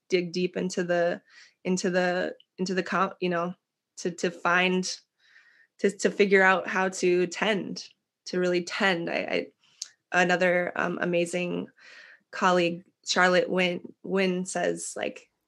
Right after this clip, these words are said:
"Tend, like, continue to tend." And that energy of tending f-, to me feels like both of, both, both and of the heart space. And also, like,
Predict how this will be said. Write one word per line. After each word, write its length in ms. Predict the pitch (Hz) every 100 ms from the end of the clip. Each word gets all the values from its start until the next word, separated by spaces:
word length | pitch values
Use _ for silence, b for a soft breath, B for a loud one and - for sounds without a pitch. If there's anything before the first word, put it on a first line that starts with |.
| _
"Tend, 600 | - - 196 175 165 - -
like, 220 | 190 -
continue 440 | - 190 185 190 190
to 120 | 185
tend." 640 | 175 - 180 175 69 190 - b b b b
And 100 | 185
that 120 | 175
energy 360 | 180 190 185 180
of 100 | 170
tending 680 | - 214 240 220 180 175 180 b b b b _ _
f-, 160 | - -
to 140 | - 202
me 180 | 196
feels 400 | 190 196 190 180 180
like 220 | 170 175
both 260 | 180 180 185
of, 260 | 175 175 -
both, 480 | 185 185 185 190 - -
both 300 | 196 196 190 -
and 420 | 202 196 180 180 196 - -
of 440 | 180 175 170 170 - _ _ _ _ -
the 120 | 180
heart 300 | 185 202 202
space. 380 | - - 175 170
And 160 | 170 165
also, 400 | 180 - 170 165
like, 420 | 175 165 160